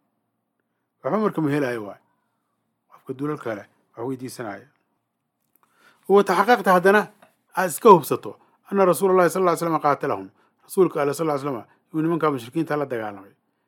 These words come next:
Maxaa loola dagaalamayay? ليكون الدعاء كله لله. In ducada iyo baryada iyo tuhmada iyo Allah kaliya u sugnaato.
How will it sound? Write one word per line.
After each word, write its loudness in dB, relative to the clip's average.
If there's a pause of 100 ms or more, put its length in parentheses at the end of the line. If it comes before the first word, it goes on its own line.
(560)
Maxaa 4
loola 12
dagaalamayay? 6 (280)
ليكون 2
الدعاء 2
كله 2
لله. -4 (500)
In 0
ducada 2
iyo -14 (340)
baryada 0
iyo -10 (260)
tuhmada -2
iyo -8
Allah -4
kaliya -6
u -10
sugnaato. -10